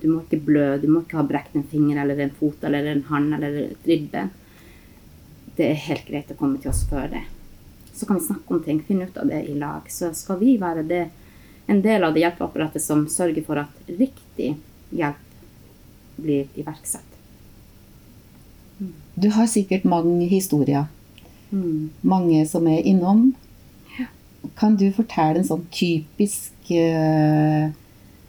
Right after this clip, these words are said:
Speaker 2: episode da, som handler om vold i nære relasjoner da, som, ja.
Speaker 1: Mm.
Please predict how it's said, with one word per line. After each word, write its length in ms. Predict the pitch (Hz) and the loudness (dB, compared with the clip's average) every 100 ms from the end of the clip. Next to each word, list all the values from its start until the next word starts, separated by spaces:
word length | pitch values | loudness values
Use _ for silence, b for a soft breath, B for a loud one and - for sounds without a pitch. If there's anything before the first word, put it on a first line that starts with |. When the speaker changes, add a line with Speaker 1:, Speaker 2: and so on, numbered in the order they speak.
| - - | -14 -4
Speaker 2:
episode 680 | 190 226 220 262 202 - 151 | 0 2 2 2 2 2 2
da, 200 | 147 135 | 2 2
som 240 | 139 196 214 | 2 4 4
handler 440 | 202 240 220 143 151 | 4 4 4 4 4
om 580 | 160 - - - 254 - - | 2 2 0 2 0 0 0
vold 320 | 294 185 156 | 2 4 4
i 80 | 160 | 4
nære 340 | 156 135 135 143 147 - - - - - | 2 2 2 0 -4 -12 -20 -20 -10 0
relasjoner 680 | 160 156 - 143 120 135 131 | 2 2 2 0 2 0 -2
da, 60 | 143 | -4
som, 260 | - 143 135 - - - - - - | 0 2 2 -2 -12 -20 -20 -10 0
ja. 220 | 277 220 | 2 2
Speaker 1:
Mm. 320 | 180 156 156 | 0 -2 -2